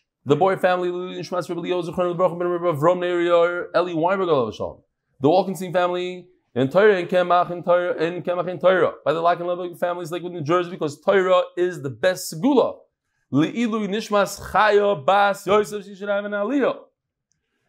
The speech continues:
As our Koras Atov Hashem, and it's a chus for continued health and bracha. Today's sponsor wishing Reb Aaron Wenick on his birthday, a year of Hatzlocha in Ga-, in Gashmius and Ruchnius.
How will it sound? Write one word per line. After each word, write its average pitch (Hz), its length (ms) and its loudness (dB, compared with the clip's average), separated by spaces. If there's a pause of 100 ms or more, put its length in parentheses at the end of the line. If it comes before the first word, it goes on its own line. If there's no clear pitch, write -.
(120)
As 170 180 4
our 170 140 4
Koras 165 260 2
Atov 165 320 0
Hashem, 165 380 -2
and 165 80 -6
it's 151 120 -12
a - 60 -20
chus 160 140 -8
for 170 80 -10
continued 160 400 -8
health 156 260 4
and 165 120 -4
bracha. 160 420 0 (1300)
Today's 185 340 4
sponsor 175 400 2
wishing 185 320 -2
Reb 170 240 -2
Aaron 185 300 2
Wenick 180 400 0
on 175 100 2
his 135 140 -2
birthday, 196 720 -2 (120)
a 131 60 -2
year 160 240 0
of 180 60 -2
Hatzlocha 170 760 0
in 127 160 -2
Ga-, 180 240 -2 (460)
in 196 200 0
Gashmius 196 440 0
and 190 100 0
Ruchnius. 185 500 -2